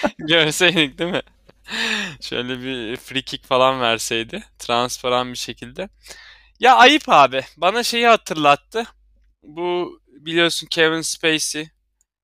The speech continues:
e, House of Cards'ta çok önemli bir, e, rolde oynuyordu. E, kendisinin çok meşhur bir sözü var. "Dünyadaki her şey seksle alakalıdır. Sadece, e, seks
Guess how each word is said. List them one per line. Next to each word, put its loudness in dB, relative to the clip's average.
e, -4
House 2
of -4
Cards'ta 0
çok -16
önemli -4
bir, -8
e, -4
rolde -2
oynuyordu. -4
E, 4
kendisinin -4
çok -10
meşhur -6
bir -12
sözü -8
var. -2
"Dünyadaki -4
her 2
şey -6
seksle -4
alakalıdır. -2
Sadece, 0
e, -6
seks -4